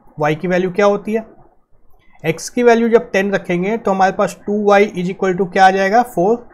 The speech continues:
माइनस फ़ोर, वाई की value आ जाएगी माइनस टू,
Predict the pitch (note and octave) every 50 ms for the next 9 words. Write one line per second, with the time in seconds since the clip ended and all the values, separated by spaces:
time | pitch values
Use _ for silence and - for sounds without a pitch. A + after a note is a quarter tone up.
0 | _ _ _ _ - - _ _ - - - - - D#3+ D#3+ E3 E3+ F#3+ G3+ -
1 | - - A#3+ B3 - - - - - - - - - - - - D#3+ D#3+ - -
2 | - - - - - - - _ - - G3 G#3 G#3 G3+ G#3 G#3 - A3+ G3+ G3+
3 | G3 G3+ G#3 G3+ G3 F#3+ F#3+ F#3 F#3 F3+ A3+ A#3+ G#3 D#3 D3 C#3 C#3+ C#3 - -
4 | - C#3 A#2+